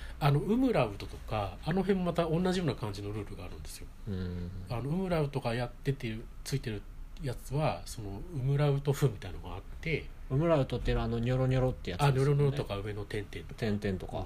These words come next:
Speaker 1: うん。
Speaker 2: うん。
Speaker 1: なんとか符っていうのがあって、それを書く、あの、アルファベットを書くみたいな。
Speaker 2: あー。
Speaker 1: そんなのがあります。で、中国語はちょっとわかんないです。
Speaker 2: うん。
Speaker 1: <laughs> でも多分なんかある、あの、ピンみたいな感じで、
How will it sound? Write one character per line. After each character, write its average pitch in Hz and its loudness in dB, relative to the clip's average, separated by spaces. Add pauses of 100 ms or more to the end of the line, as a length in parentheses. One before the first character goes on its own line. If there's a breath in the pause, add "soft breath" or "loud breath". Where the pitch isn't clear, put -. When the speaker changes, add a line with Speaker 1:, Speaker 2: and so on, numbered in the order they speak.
(140)
Speaker 1:
う - -8
ん。 - -2
Speaker 2:
う 90 -4
ん。 87 -4 (640)
Speaker 1:
な 135 2
ん 131 2
と 147 -2
か 139 2
符 - -6
っ - -2
て - -12
い - -8
う 98 -6
の 90 -8
が 92 -8
あ 92 -8
っ - -10
て、 - -2
そ - -4
れ 107 -2
を 98 -4
書 - -6
く、 - -6 (420)
あ - -10
の、 101 -8
ア - -4
ル 107 -4
フ 113 -6
ァ - 0
ベ - -2
ッ - -10
ト - -8
を - -4
書 - -10
く - -14 (120)
み - -14 (420)
た 98 -2
い - 0
な。 92 0
Speaker 2:
あ 90 -2
ー。 - -2
Speaker 1:
そ 90 -2
ん 92 0
な 90 -2
の 90 -4
が 90 -6 (240)
あ - -12
り - -14 (120)
ま - -4
す。 - -8 (760 loud breath)
で、 143 -2
中 220 2
国 202 -2
語 202 4
は 196 4
ち 202 -6
ょ 202 0
っ - -4
と 98 -8
わ 92 -6
か 101 -4
ん - -4
な - -8
い - -8
で - -8
す。 101 0
Speaker 2:
う 92 -2
ん。 - -8 (180)
Speaker 1:
<laughs> - -8
で 247 4
も 143 0
多 254 4
分 156 2
な 151 6
ん 175 -2
か 123 0
あ 131 4
る、 117 -4
あ 135 0
の、 131 4 (160)
ピ 240 2
ン 196 0
み 104 -2
た 107 -2
い 101 -4
な 92 -6
感 98 -8
じ 95 -8
で、 120 -2